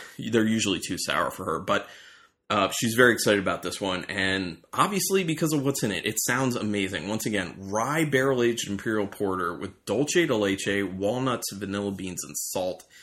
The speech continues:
It is thirteen point five percent alcohol. Oh, and that actually reminds me if there's, uh, trying to see,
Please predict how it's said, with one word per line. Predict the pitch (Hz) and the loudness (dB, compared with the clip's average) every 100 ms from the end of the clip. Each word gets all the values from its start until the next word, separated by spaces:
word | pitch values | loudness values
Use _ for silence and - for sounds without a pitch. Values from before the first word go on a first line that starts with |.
| - - | -20 -10
It | 120 120 | -6 -4
is | 107 - - | -4 -4 0
thirteen | 135 147 - 131 123 | 2 0 -2 -2 -2
point | - 107 104 - | -2 -4 -4 -6
five | 98 95 92 - | -4 -2 -4 -6
percent | 92 - 95 90 - | -10 -6 -6 -8 -6
alcohol. | 92 73 - - - - - - - - - | -6 -6 -10 -10 -10 -12 -18 -20 -20 -8 2
Oh, | 131 | 4
and | 120 | 6
that | 151 170 | 4 4
actually | 165 - 127 | 2 2 2
reminds | 110 104 104 104 104 | 2 0 0 -2 -2
me | 92 | -4
if | - | -4
there's, | 98 95 90 - - _ _ _ _ _ _ _ _ _ 120 | -4 -2 -4 -8 -14 _ _ _ _ _ _ _ _ _ -4
uh, | 123 127 127 127 127 123 135 127 127 123 - - - _ _ _ _ _ - | -2 0 0 -2 0 0 0 -2 -4 -6 -14 -20 -20 _ _ _ _ _ -10
trying | 117 104 | -4 -4
to | 92 | -4
see, | - 98 98 92 | -2 2 2 0